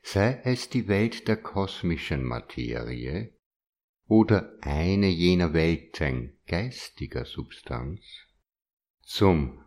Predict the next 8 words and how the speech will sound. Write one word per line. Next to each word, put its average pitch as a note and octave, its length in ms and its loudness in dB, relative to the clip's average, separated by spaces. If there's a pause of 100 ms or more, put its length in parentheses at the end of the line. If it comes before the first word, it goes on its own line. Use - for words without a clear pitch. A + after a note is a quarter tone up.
(160)
Ausdruck A#2 1200 -2 (220)
und A2 380 -2 (120)
zum - 260 0
reinen D2+ 580 -2
Bilde E2 760 0 (320)
letzter F#2 920 -6 (240)
Wirklichkeit. C2 1600 -4 (3000)
Nur B2 400 4